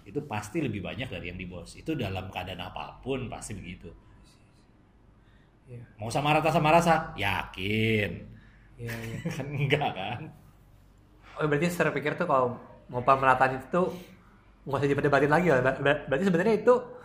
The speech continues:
Speaker 2: nggak gitu penting pem-, pem-, pemerataan itu berarti ya?
Speaker 1: Bukan, rasa, saya, menurut saya yang saya yakini, eh, pemerataan sejati nggak bakal pernah terjadi.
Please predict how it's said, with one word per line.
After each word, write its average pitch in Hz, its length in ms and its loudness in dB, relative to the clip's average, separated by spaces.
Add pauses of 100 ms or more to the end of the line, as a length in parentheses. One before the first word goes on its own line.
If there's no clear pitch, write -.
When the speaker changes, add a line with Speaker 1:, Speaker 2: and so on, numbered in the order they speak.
(420)
Speaker 2:
nggak 131 200 -2
gitu 131 140 0
penting 151 260 -4
pem-, 123 220 -4
pem-, 120 340 -8
pemerataan 117 420 -4
itu 123 160 -6
berarti 117 360 -8
ya? 110 120 -10 (460)
Speaker 1:
Bukan, 113 340 -6
rasa, 98 380 -8
saya, 135 240 -4
menurut 123 320 -6
saya 123 180 0
yang 110 80 -4
saya 104 260 -2 (160)
yakini, 92 720 -8
eh, 87 720 -8 (880)
pemerataan 101 760 -6
sejati 90 360 -10
nggak 123 140 -4
bakal 85 200 -8
pernah 80 180 -14
terjadi. 90 560 -12